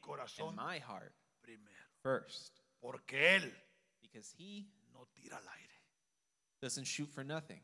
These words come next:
Speaker 1: Bendito sea su nombre.
Speaker 2: Blessed be his name.
Speaker 1: Por eso, hermanos,
Speaker 2: That's why.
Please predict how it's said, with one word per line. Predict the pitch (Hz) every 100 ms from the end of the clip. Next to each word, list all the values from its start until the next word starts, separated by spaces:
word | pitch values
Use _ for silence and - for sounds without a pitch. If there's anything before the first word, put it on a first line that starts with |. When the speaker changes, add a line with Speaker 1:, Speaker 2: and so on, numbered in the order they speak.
| - 123
Speaker 1:
Bendito | 117 120 170 180 - 175 175 -
sea | - 127 123 120
su | -
nombre. | 120 98 - _ -
Speaker 2:
Blessed | 117 110 120
be | 110 107
his | 104
name. | 117 104 - _ _ _ _ _ _ _ _ _ _ _ _ _ _ _ _ _ _ _ _ _ _ _ _ _ _ _ _ _ _ _ _ _ _ _ _ _ _ _ _ -
Speaker 1:
Por | 143 175
eso, | 185 - -
hermanos, | - - - _ _ _
Speaker 2:
That's | 117 113 -
why. | 107